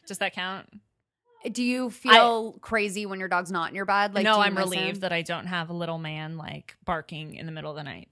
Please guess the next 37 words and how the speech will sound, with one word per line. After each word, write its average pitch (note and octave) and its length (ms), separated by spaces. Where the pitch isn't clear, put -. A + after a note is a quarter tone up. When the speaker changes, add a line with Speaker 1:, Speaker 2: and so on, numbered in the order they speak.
Speaker 1:
to - 240
cuddle D3 320
with D#3+ 180
me. - 300
Speaker 2:
My C4 140
Speaker 1:
So. C4+ 40
Speaker 2:
dog's E4+ 220
the F4+ 80
size G#3+ 320
of G#3 60
a A3 40
loaf F#3+ 380
of F#3 240
bread, E3 420
and G3 180
he G#3 120
can G3+ 160
take G3 240
up F3+ 120
an F#3 60
entire F3 680
king E3 320
bed. D2 360
Speaker 1:
Oh, C4+ 60
yeah. A#3+ 240
Mine G3+ 220
stretches G3+ 340
his F3 160
legs E3 400
straight E3+ 640
out. D3+ 240
Max G3+ 340
is B3 100
a A#3+ 60
little F3+ 340
bit F3 240
bigger D#3+ 460